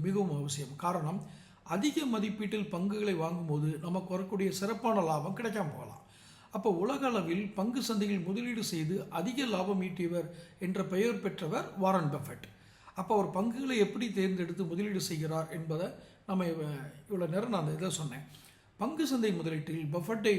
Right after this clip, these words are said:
வழிகாட்டியாக கொண்டிருக்கும் அனைவரும் இந்த உத்திகளை பின்பற்றி பங்குகளை தேர்ந்தெடுப்பது அவசியம். அப்போதான் நம்மாலும் பங்கு முதலீட்டுல நல்ல லாபம் ஈட்ட முடியும். வாரன் பஃபெட் ஃபார்முலா படி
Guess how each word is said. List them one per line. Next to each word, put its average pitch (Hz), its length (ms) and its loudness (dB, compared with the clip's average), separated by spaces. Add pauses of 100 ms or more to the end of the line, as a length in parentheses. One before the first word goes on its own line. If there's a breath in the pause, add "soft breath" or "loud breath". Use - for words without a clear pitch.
(380 loud breath)
வழிகாட்டியாக 214 640 2
கொண்டிருக்கும் 165 440 0
அனைவரும் 160 400 0
இந்த 175 180 2
உத்திகளை 196 420 0
பின்பற்றி 160 560 -2 (460 loud breath)
பங்குகளை 208 440 2
தேர்ந்தெடுப்பது 170 600 -2
அவசியம். 147 520 -4
அப்போதான் 165 520 -2
நம்மாலும் 190 420 0
பங்கு 185 260 0 (280)
முதலீட்டுல 151 460 -4 (440 loud breath)
நல்ல 214 260 -2 (360)
லாபம் 180 460 2
ஈட்ட 165 200 -2
முடியும். 139 320 -4 (560 loud breath)
வாரன் 247 360 2
பஃபெட் 233 380 0
ஃபார்முலா 196 480 4
படி 160 180 0